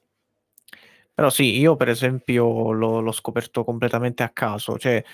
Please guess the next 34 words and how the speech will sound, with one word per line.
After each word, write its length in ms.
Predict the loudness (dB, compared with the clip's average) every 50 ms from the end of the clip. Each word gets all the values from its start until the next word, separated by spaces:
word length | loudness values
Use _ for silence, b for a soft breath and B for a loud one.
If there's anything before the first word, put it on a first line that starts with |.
| B B B B
nel 160 | -6 -4 0
duemilanove 600 | 0 2 2 4 4 4 4 4 4 4 2 2
ci 100 | 0 -2
fu 160 | -6 -6 -6 -2
questo 360 | -2 -2 -2 0 0 -2 -2
boom 640 | 0 2 4 4 4 4 2 0 -2 -4 -4 -6 _
del 260 | -8 -6 -4 -4 -4 -4
gioco 560 | -4 -2 -2 -2 -4 -2 -2 -2 -2 -2 -4
e 60 | -8
infatti 380 | -8 -4 -4 -6 -4 -4 -4 -2
non 180 | -2 -2 -2
so 220 | -4 -4 -6 -6 -6
come 520 | -6 -4 0 2 2 2 4 4 2 2
lo 120 | 2 2 0
vedevo 380 | 0 2 2 2 2 2 0
in 100 | -2 -2
giro 460 | -4 -6 -6 -4 -2 -2 0 0 0 -2
così, 520 | -4 -8 -10 -8 -6 -4 -4 -4 -6 -6 b b b b b b b b
eh, 380 | -12 -8 -6 -6 -6 -4 -2
lo 100 | -2 -2
pubblicizzavano 1500 | -2 -2 -4 0 0 -2 -2 -2 -6 -6 -4 -2 0 2 2 2 2 0 0 0 2 0 2 2 0 0 0 -2 -2 -4 _ _ _ _ _ _ _ -10
un 100 | -10 -4
po' 140 | 2 2 4
da 80 | 4 4
tutte 240 | 2 2 0 0
le, 80 | 0 2
non, 420 | 2 2 0 0 -2 -4 -6 -8
cioè, 240 | -4 0 2 2 4
ho 160 | 4 2 2 0
dei 340 | 0 0 0 2 2 0 -2
ricordi 460 | -2 -2 0 2 2 2 2 0 -2
un 140 | -2 -2 0
pochino 500 | -2 -4 -2 -2 -2 0 2 0 0 2
vaghi, 480 | 0 0 0 0 -4 -4 -6 -10 -10